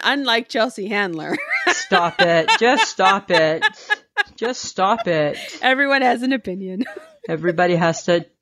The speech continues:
Speaker 2: chime in with their opinions.
Speaker 1: Yeah. I, you know what? I'm, it's
Speaker 2: Like,
Speaker 1: an
Speaker 2: I don't
Speaker 1: inter-
Speaker 2: mind him. I don't, it's, he doesn't offend me.
Speaker 1: No,
Speaker 2: I
Speaker 1: he
Speaker 2: just,
Speaker 1: doesn't offend
Speaker 2: he
Speaker 1: me
Speaker 2: doesn't,
Speaker 1: either.
Speaker 2: I just don't always just think that he's that funny.
Speaker 1: Yeah. But
Speaker 2: Yeah.
Speaker 1: it's interesting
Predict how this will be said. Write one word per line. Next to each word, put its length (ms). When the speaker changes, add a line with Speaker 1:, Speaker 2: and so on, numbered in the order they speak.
Speaker 2:
chime 480
in 120
with 140
their 140
opinions. 580
Speaker 1:
Yeah. 460
I, 260
you 160
know 140
what? 240
I'm, 280
it's 220
Speaker 2:
Like, 80
Speaker 1:
an 60
Speaker 2:
I 40
don't 180
Speaker 1:
inter- 40
Speaker 2:
mind 280
him. 300
I 160
don't, 220
it's, 240
he 220
doesn't 240
offend 460
me. 200
Speaker 1:
No, 180
Speaker 2:
I 40
Speaker 1:
he 60
Speaker 2:
just, 120
Speaker 1:
doesn't 160
offend 240
Speaker 2:
he 60
Speaker 1:
me 60
Speaker 2:
doesn't, 200
Speaker 1:
either. 120
Speaker 2:
I 220
just 220
don't 180
always 280
just 180
think 160
that 100
he's 120
that 200
funny. 440
Speaker 1:
Yeah. 300
But 260
Speaker 2:
Yeah. 80
Speaker 1:
it's 180
interesting 680